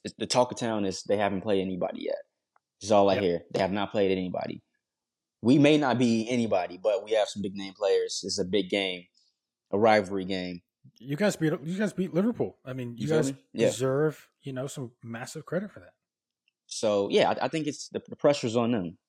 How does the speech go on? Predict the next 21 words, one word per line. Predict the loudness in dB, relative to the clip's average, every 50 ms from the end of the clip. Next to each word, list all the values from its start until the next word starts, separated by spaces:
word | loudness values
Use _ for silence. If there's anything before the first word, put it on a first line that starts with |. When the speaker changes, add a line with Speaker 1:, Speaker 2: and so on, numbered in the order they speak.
| _ -12
Speaker 1:
a | -8
hundred | -6 -6 -4
percent. | -4 -4 -2 -2 -2 -4 -4 -6 -10 _ _ _ _ _ _ _ _ _ _ _ -2
Uh, | -2 0 0
I | 0 0
don't | 2 2
know | 2 2
how | 2 2
you | 2 2
feel | 2 0 0 0
about | 2 2 2 2 2
it. | -2 -6 _ _ _ _ _ _ _ _ _ _ _ _ _ _ _ _ -10
Speaker 2:
No, | -6 -4
I, | -2 -2 -2
I | -2 -2 -2
would | -4 -4
probably | -4 -4 -4 -2 -2 -2
agree. | -2 -2 -2 -4 -4 -4 -8 -12 _ _ _ _ -20 -20
I'd | -14 -10
probably | -10 -8 -8 -8
agree. | -8 -8 -8 -10 -10 -10 -12